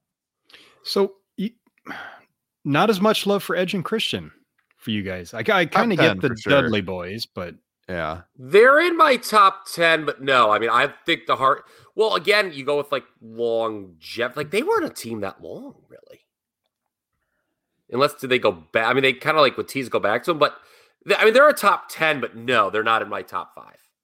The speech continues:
Speaker 1: Okay. I mean, th-, they were a team as long or pretty close to as long as the Rockers, right? And certainly they had more success.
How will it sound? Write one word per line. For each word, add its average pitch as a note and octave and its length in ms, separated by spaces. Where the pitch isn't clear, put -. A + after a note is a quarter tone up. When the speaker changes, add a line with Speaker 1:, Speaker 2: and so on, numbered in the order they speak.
Speaker 1:
Okay. A2+ 340
I D3+ 60
mean, E3+ 280
th-, E3 140
they C3+ 160
were B2+ 260
a G#2 60
team D#3 380
as A2+ 160
long E3 760
or B2 120
pretty F3 240
close F#3 320
to D#3+ 120
as A2 100
long B2 200
as A2+ 100
the F2 100
Rockers, F#2+ 460
right? G2+ 240
And G#2+ 120
certainly C#3+ 480
they G#2+ 160
had G#2 160
more G#2+ 160
success. - 720